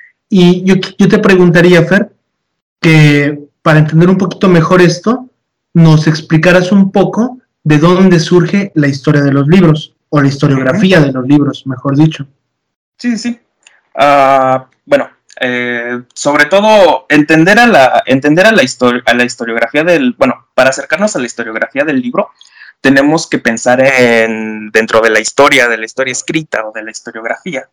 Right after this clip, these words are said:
Speaker 2: de la gente que se ha puesto a escribir historia y que de repente se les ocurre, se les ocurre decir un buen día, "Oh, es que ahora me preocupa lo humano", ¿no? O "Es que hoy me preocupa lo económico", o así, así funciona la historiografía. <laughs> Am, a veces son tendencias, a veces son modas,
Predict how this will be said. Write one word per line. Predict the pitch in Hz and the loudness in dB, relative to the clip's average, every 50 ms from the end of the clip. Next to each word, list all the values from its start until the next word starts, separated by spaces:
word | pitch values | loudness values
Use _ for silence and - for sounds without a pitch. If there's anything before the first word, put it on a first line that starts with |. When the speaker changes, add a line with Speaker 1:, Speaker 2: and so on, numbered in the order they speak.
| _ | _
Speaker 2:
de | - 120 | -12 -6
la | 113 123 | -4 -4
gente | - 185 196 - 165 | -2 -4 -4 -6 -6
que | - - | -6 -4
se | - | -4
ha | 127 - | -4 -2
puesto | - 165 156 - | -4 -6 -6 -8
a | |
escribir | - - - 123 123 139 135 | -10 -6 -4 -4 -2 -2 -4
historia | 123 - - - 123 127 131 131 127 | -4 -6 -4 -2 -2 -2 -2 -4 -8
y | 127 | -10
que | - 113 | -8 -4
de | 110 110 | -4 -4
repente | 113 - - 131 127 127 147 135 - - _ _ _ _ _ _ | -4 -2 0 0 0 0 0 -2 -2 -4 _ _ _ _ _ _
se | - - 123 | -6 -2 0
les | 117 117 117 - | 0 0 0 -4
ocurre, | 110 - - 135 131 131 131 127 123 120 120 117 117 113 - - | -6 -4 -2 0 2 2 4 4 2 2 0 0 -2 -2 -4 -4
se | - 127 | -4 -4
les | 123 120 117 131 | -4 -4 -4 -8
ocurre | 120 - 131 135 135 131 - - - 123 | -8 -8 -4 -2 -2 -2 -2 -4 -8 -4
decir | 123 123 - - 131 127 | -4 -4 -2 0 0 2
un | 131 127 | 2 2
buen | 127 123 123 123 | 4 4 4 4
día, | 123 123 117 113 - - | 4 4 2 2 2 2
"Oh, | 170 185 185 | 2 2 2
es | - - - | 0 -2 -2
que | - 165 147 147 _ _ _ _ _ - | -4 -4 -4 -4 _ _ _ _ _ 0
ahora | 151 170 180 | 0 0 0
me | 165 139 127 | 0 -2 -2
preocupa | - - 135 135 - 165 - 160 143 | -2 -2 -2 -2 -2 -2 0 0 0
lo | 135 123 | 0 0
humano", | 127 123 131 143 143 135 123 123 | 0 0 0 0 0 -2 -4 -4
¿no? | 127 135 - _ _ _ _ _ - | -6 -8 -12 _ _ _ _ _ -4
O | - 135 135 135 - | -2 0 0 0 -2
"Es | 151 151 - | -2 -4 0
que | 180 | 0
hoy | 175 170 180 | 2 2 2
me | 180 175 | 2 0
preocupa | - 147 135 - 156 - 160 | -2 -4 -6 -4 -2 0 0
lo | 147 127 | 0 0
económico", | 123 - - 123 123 131 135 139 127 - - 110 110 113 - | -4 -4 -4 -2 0 0 -2 -2 -6 -10 -10 -12 -12 -10 -6
o | 120 123 120 - | -6 -4 -2 -2
así, | - 202 - 240 233 220 | -2 -2 0 0 -2 0
así | 233 - 285 | 0 -2 -2
funciona | - 294 208 - - 160 147 131 113 104 107 | 0 -2 -2 0 0 -2 -2 0 -2 -2 -4
la | 107 | -4
historiografía. | 110 - - 113 113 110 110 113 110 - - - - | -6 -8 -8 -10 -10 -8 -8 -8 -8 -8 -10 -14 -10
<laughs> | - - - - - - - - - - - | -8 -8 -8 -8 -10 -14 -14 -16 -14 -6 -2
Am, | - 127 127 123 123 123 123 123 127 120 - | 2 2 4 4 4 4 2 2 0 0 -2
a | - 127 | 0 0
veces | 143 156 151 175 | 0 -2 -2 -4
son | - 170 165 170 | -2 -2 -2 0
tendencias, | - 135 131 131 139 156 170 170 - 165 165 165 175 - - - | 0 -2 0 2 0 0 0 0 -2 -2 0 0 -2 -4 -6 -6
a | 127 | -6
veces | 120 127 - - - | -6 -6 -8 -10 -8
son | - 131 131 123 | -6 -6 -4 -2
modas, | 131 151 160 151 135 135 139 - - - | -2 0 0 0 0 0 0 -2 -6 -10